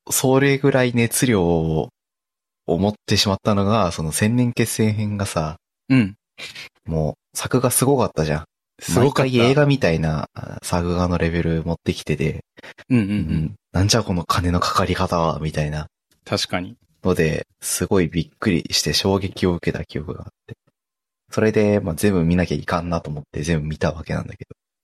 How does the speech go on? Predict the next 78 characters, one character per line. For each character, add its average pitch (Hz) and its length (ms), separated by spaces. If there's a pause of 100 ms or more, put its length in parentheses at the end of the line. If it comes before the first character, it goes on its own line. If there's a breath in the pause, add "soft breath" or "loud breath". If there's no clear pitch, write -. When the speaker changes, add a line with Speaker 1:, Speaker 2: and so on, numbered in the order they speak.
(160)
Speaker 1:
ど。 139 80
Speaker 2:
う - 20
ん - 20
う 107 240
ん。 101 180 (680)
Speaker 1:
そ - 160
ん 92 100
ぐ 87 80
ら 87 120
い 90 80
だ 82 120
ね、 - 80 (140)
ほ - 80
ん 82 60
と。 - 180 (400 loud breath)
Speaker 2:
え 110 440
ー、 - 20
な 113 140
ん 107 40
か 104 120
ち - 140
ゃ 123 60
ん 120 80
と 127 200
ア 131 60
ニ 131 100
メ 110 120
と 101 120
向 95 140
き - 160
合 107 80
う 101 40
オ 98 80
タ 110 120
ク - 140
し - 80
て 107 100
て 95 140
い 101 100
い 98 40
ね。 90 200
Speaker 1:
<laughs> 190 1500 (1160 loud breath)
い - 20
や 80 600
ー、 - 40
そ - 120
れ 113 80
で 120 80
言 117 100
う - 20
と 98 120
ね、 92 380 (140)
あ - 160
の、 80 280
Speaker 2:
う - 40
ん。 - 40
Speaker 1:
全 110 200
部 101 100
の 90 100
ネ 80 140
タ 85 140
が 82 140
わ 82 140
か - 140
る 76 240 (460)
オ 90 60
タ 85 140
ク 80 120
に 80 80
な 82 80
っ - 60
た - 100
よ、 64 80
ブ 85 140
リ 120 100
ー - 40
チ - 120
は。 - 100